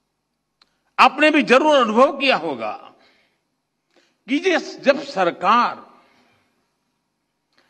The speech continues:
किसी एक वर्ग के लिए, किसी एक छोटे से टुकड़े के लिए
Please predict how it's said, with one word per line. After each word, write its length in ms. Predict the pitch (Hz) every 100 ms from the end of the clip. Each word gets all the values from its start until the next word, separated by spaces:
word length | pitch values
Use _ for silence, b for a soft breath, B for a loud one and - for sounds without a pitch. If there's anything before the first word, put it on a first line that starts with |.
| _ _ 247
किसी 360 | 254 262 339
एक 440 | 330 - 254 294 214
वर्ग 500 | 139 143 208 240 -
के 140 | 240
लिए, 560 | 139 101 - - - b b b b _ _ _ _ _ _
किसी 240 | 220 196
एक 160 | 247 254
छोटे 400 | - 247 262 294
से 160 | - 226
टुकड़े 440 | 208 202 208 240
के 140 | 214
लिए 460 | 170 113 101 -